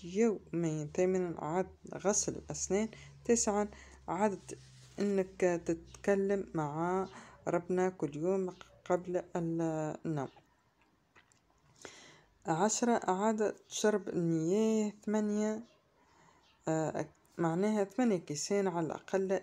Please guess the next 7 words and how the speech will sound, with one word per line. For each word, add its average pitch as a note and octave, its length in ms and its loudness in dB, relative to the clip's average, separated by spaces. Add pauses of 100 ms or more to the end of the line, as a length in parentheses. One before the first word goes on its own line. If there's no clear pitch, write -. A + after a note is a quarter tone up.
يوميًا. D3+ 360 -2 (1300)
به. D#3 200 2 (1600)
العادة F#3 540 6
رقم E3+ 360 0
أحد D#3+ 220 -2
عشر D#3 420 2
هو A3 220 2